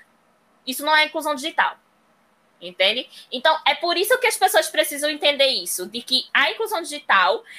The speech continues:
ela é um meio, e dentro da educação ela é mais que um meio, né? Ela, ela é mais que um meio.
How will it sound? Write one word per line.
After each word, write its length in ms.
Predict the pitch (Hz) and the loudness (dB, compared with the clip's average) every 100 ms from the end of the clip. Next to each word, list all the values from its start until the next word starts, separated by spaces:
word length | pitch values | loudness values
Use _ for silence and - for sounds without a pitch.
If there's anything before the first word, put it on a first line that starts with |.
| - _ | -20 _
ela 460 | - 294 330 262 190 - | 4 4 4 2 -2 -2
é 120 | 269 | -4
um 180 | 330 370 | -4 -10
meio, 560 | 277 269 320 262 170 _ _ _ | -4 -2 -2 -8 -16 _ _ _
e 100 | 226 | -8
dentro 320 | 277 415 494 | -4 -4 -2
da 100 | 349 | -2
educação 480 | 302 302 254 - 262 | -2 -2 -2 -2 0
ela 140 | 277 | 2
é 40 | 277 | 2
mais 520 | 262 277 359 440 - | 2 4 2 0 -10
que 120 | 359 | -10
um 100 | 285 | -10
meio, 380 | 240 208 180 175 _ _ _ _ | -6 -6 -6 -12 _ _ _ _
né? 260 | 196 226 - - - - - | 2 2 -2 -12 -20 -10 0
Ela, 500 | 208 247 262 262 254 | 6 8 8 6 4
ela 160 | 247 269 | 2 2
é 20 | |
mais 260 | 285 294 - | 2 -2 -4
que 100 | 415 | -14
um 60 | 359 | -10
meio. 440 | 262 226 190 | -6 -4 -6